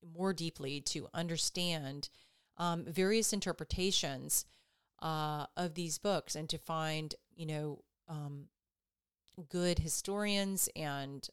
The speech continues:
um, pastors and theologians, whoever that might be. I don't know who, uh, might pop, pop in to view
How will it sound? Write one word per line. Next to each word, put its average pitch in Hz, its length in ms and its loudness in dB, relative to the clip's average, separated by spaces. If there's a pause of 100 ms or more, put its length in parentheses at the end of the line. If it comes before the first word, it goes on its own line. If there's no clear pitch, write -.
um, 135 380 -6 (2750)
pastors 185 880 2
and 151 260 -4
theologians, 175 1000 2
whoever 233 300 2
that 165 160 2
might 147 200 -2
be. 147 320 -2
I - 80 0
don't 160 160 0
know 165 140 0
who, 196 460 -2 (100)
uh, 151 280 -2
might 147 360 -4
pop, - 380 -6 (520)
pop - 300 -6
in 143 440 -2 (140)
to 147 400 -2 (760)
view 147 640 -2